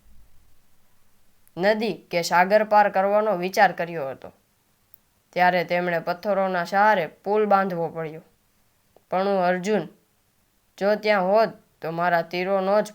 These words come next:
પુલ બનાવી દે અને લશ્કરને સરળતાથી નદી પાર કરાવી દે. ભગવાન શ્રી કૃષ્ણને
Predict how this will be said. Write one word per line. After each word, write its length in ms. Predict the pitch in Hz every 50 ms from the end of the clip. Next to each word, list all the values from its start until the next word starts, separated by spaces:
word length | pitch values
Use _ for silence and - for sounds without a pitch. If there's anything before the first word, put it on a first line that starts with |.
| _ -
પુલ 240 | 180 185 185 175
બનાવી 420 | 165 170 165 170 165 165 160 160 156
દે 200 | 151 - - - _ _ _ _ _ _ _ _ _ _ _ _ _ _ _ _ _ _ -
અને 240 | - 185 208 165 160
લશ્કરને 640 | 165 175 190 190 - - - 202 196 185 190 185 165
સરળતાથી 640 | - 190 180 185 196 202 196 185 180 185 185 196 180
નદી 300 | 165 170 180 185 208 214
પાર 240 | 214 196 190 180 170
કરાવી 380 | - 175 170 170 165 160 156
દે. 200 | 143 135 - - - _ _ _ _ _ _ _ _ _ _ _ _ _ _ _ _ _ _ _ _ _ _ _ _ _ _ _ _ -
ભગવાન 400 | 175 170 156 170 175 180 175 170
શ્રી 260 | 170 - 160 160 151
કૃષ્ણને 600 | 160 165 170 175 180 - - 190 180 160 156